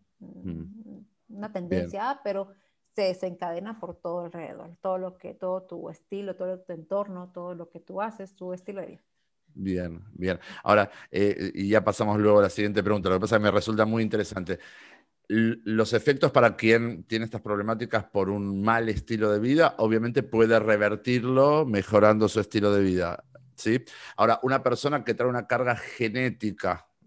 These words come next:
Speaker 1: ¿sí? Con un buen estilo de vida, eh, ¿puede retrasar los efectos de esa genética? ¿Puede modificarla, por ejemplo? ¿Es posible eso?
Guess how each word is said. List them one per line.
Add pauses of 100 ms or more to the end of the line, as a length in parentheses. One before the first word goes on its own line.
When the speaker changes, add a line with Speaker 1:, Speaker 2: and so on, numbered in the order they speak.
Speaker 1:
¿sí? (420)
Con
un
buen
estilo
de
vida, (340)
eh,
¿puede
retrasar
los
efectos
de
esa
genética?
¿Puede
modificarla,
por
ejemplo?
¿Es
posible
eso?